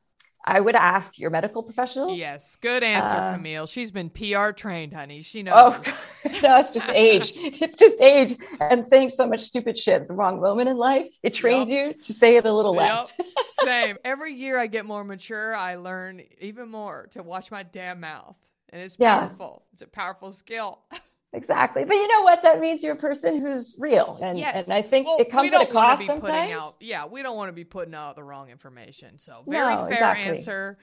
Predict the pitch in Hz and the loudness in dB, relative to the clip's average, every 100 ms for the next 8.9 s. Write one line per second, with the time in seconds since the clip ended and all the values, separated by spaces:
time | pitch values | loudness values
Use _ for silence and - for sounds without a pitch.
0 | _ - 190 208 233 240 262 220 220 196 | _ -12 -10 -10 -12 -12 -14 -14 -14 -14
1 | 190 180 165 165 165 156 175 160 156 151 | -14 -12 -14 -14 -18 -20 -20 -20 -20 -20
2 | 131 123 _ 113 135 _ _ 185 _ _ | -20 -20 _ _ _ _ _ _ _ _
3 | _ _ _ _ - 254 330 427 427 240 | _ _ _ _ -8 -2 0 0 -4 -2
4 | 294 302 269 226 240 302 - 285 277 _ | -2 0 -2 -6 -8 -10 -16 -20 -20 _
5 | _ _ _ 196 214 233 233 269 311 180 | _ _ _ -4 -2 -2 2 4 4 0
6 | 196 226 196 226 214 196 214 262 226 190 | -4 -8 -6 -4 -2 2 4 4 2 0
7 | 175 185 - 247 277 277 _ 175 175 214 | 0 0 0 0 0 -4 _ -20 -14 -8
8 | 262 262 202 165 185 165 - - | -6 -2 -2 2 2 2 -2 -10